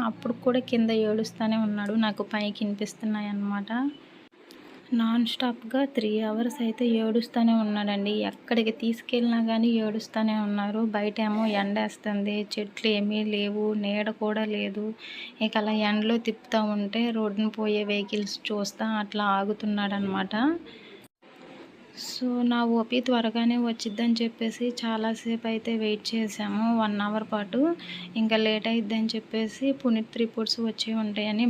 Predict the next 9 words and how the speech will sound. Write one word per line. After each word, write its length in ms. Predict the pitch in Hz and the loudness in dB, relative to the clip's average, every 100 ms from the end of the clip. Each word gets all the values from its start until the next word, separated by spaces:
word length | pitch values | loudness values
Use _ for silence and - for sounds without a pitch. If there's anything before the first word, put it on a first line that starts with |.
| 220 | 4
మళ్ళీ 260 | 214 220 233 | 2 0 0
హాస్పిటల్కి 840 | 226 214 208 202 - 226 214 - | 2 2 0 -2 -4 -4 -4 -4
అయితే 240 | 220 208 233 | -4 0 0
నడుచుకుంటూ 640 | 214 202 - 220 208 220 | 0 -2 -6 -6 -4 -2
వెళ్ళాము. 560 | 208 208 208 208 208 247 330 - - - - 302 - _ - - - - - | -2 -2 -2 -2 2 2 2 0 -14 -20 -20 -20 -20 _ -20 -20 -18 -10 -6
అక్కడ 280 | 226 240 233 | -4 0 0
స్టాఫ్ 380 | - 240 233 247 | 0 0 0 -2
ఫోన్ 300 | 240 233 226 | 0 4 6
చేశారనమాట, 840 | 226 220 226 214 208 208 202 202 | 6 4 0 -2 -2 -2 -2 -2